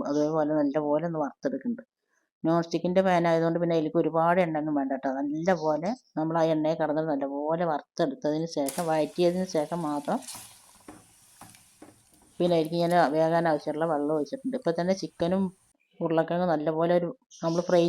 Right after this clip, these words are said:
ചെയ്ത പോലത്തെ ഒരു ടേസ്റ്റാണ്. അടിപൊളി ടേസ്റ്റ് ആണ് കേട്ടോ ഈ കറിക്ക്. ഇനി അതിൻ്റെ റെസിപ്പി ഞാൻ ഇൻഷാ അള്ളാ അടുത്ത് തന്നെ പോസ്റ്റ് ചെയ്യും.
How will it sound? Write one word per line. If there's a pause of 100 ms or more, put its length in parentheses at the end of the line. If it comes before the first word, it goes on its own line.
ചെയ്ത
പോലത്തെ
ഒരു
ടേസ്റ്റാണ്.
അടിപൊളി
ടേസ്റ്റ്
ആണ്
കേട്ടോ
ഈ
കറിക്ക്. (1300)
ഇനി
അതിൻ്റെ
റെസിപ്പി
ഞാൻ (100)
ഇൻഷാ
അള്ളാ
അടുത്ത്
തന്നെ
പോസ്റ്റ്
ചെയ്യും.